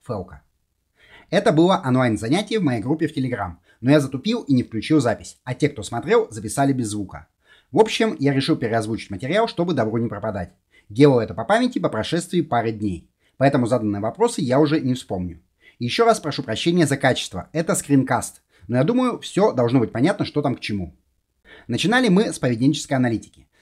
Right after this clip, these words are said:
Смысл этой методики в том, чтобы отлавливать подозрительные события. Раньше это был ворох инструментов, например, один для рантайма и оркестратора, другой для Linux,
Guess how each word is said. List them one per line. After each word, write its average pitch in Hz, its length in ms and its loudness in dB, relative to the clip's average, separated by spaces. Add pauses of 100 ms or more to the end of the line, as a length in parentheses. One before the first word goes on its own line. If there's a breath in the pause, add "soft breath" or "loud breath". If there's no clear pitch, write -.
Смысл 170 540 -2
этой 131 180 -4
методики 113 380 -4
в - 60 -14
том, 254 280 0
чтобы 127 260 2
отлавливать 208 480 2
подозрительные 117 600 -2
события. 98 500 -8 (440 soft breath)
Раньше 226 340 0
это 143 260 -2
был 123 220 -2
ворох 107 280 -2
инструментов, 214 600 -4
например, 135 460 4
один 135 260 2
для 104 140 -2
рантайма 214 500 0
и 180 60 -4
оркестратора, 165 640 0
другой 131 320 2
для 104 140 -4
Linux, 220 340 -2